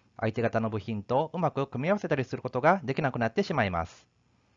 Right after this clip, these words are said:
このような時に進捗度で具体的な指示を出しておくと、作成時にどこまでの反りがOKなのか分かりやすいです。実際に図面での使われ方を見ていきましょう。円筒の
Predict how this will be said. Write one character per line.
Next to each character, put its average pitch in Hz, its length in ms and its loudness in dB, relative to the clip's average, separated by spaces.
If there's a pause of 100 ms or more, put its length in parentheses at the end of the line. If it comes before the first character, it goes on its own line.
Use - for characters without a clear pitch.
(320)
こ 175 100 -4
の 240 80 2
よ 247 40 2
う 226 40 2
な 160 100 2
時 - 180 -10
に 117 300 -6
進 131 180 -8
捗 123 180 -6
度 90 120 -4
で 113 280 -4
具 101 100 -8
体 196 160 4
的 202 120 -2
な 196 120 0
指 - 60 -6
示 170 160 0
を 107 60 0
出 104 100 0
し - 60 -14
て 92 80 -6
お 85 60 -6
く 82 100 -12
と、 180 240 2 (420)
作 - 220 -8
成 117 160 0
時 92 140 -6
に 123 200 -6 (160)
ど 185 120 -2
こ 190 100 0
ま 185 100 0
で 220 100 2
の 202 120 0
反 139 140 -4
り 120 60 -4
が 110 140 2
OK 131 220 -4
な 110 100 -2
の 101 100 -4
か 180 260 4 (240)
分 95 80 -2
か - 100 0
り 143 60 6
や 147 60 4
す 160 120 -2
い 139 40 0
で 104 120 2
す。 - 300 -10 (520)
実 120 160 10
際 214 300 12
に 226 260 10
図 123 120 -4
面 180 160 2
で 196 80 6
の 147 100 4
使 - 180 2
わ 127 40 8
れ 127 80 6
方 131 220 4
を 190 100 6
見 143 100 -2
て 123 80 4
い 107 80 4
き 107 80 0
ま 90 100 2
し - 100 -4
ょ 78 220 0
う。 - 60 -20 (680)
円 180 180 0
筒 175 220 6
の 190 260 4